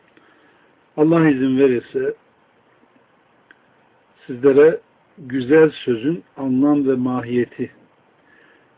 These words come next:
şartları, hukukları neler, neler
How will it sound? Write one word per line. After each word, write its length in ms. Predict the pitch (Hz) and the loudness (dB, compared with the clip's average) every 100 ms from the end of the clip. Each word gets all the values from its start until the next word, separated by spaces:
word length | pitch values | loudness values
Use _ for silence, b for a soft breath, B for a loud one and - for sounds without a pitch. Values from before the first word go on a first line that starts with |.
| - | -20
şartları, 800 | - 139 131 - 127 123 127 - _ _ _ _ _ _ _ _ _ - | -12 -10 -10 -10 -6 -2 -4 -4 _ _ _ _ _ _ _ _ _ -18
hukukları 680 | 120 - 123 - 123 117 120 | -16 -12 -12 -6 -6 -4 -4
neler, 420 | 127 123 127 - | -2 -4 -6 -14
neler 400 | 139 127 123 127 | -8 -6 -4 -6